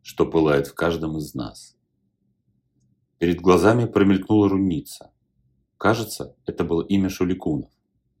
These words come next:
Оно переливалось голубым и огненно-рыжим цветом. Завеса границы распахнулась предо мной, и я оказался в ельнике.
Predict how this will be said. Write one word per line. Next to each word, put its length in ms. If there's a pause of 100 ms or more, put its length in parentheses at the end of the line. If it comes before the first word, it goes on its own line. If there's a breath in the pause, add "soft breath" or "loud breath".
(540)
Оно 240
переливалось 640
голубым 600
и 100
огненно-рыжим 840
цветом. 480 (1200)
Завеса 480
границы 500
распахнулась 640
предо 280
мной, 260 (340)
и 100
я 120
оказался 520
в 40
ельнике. 600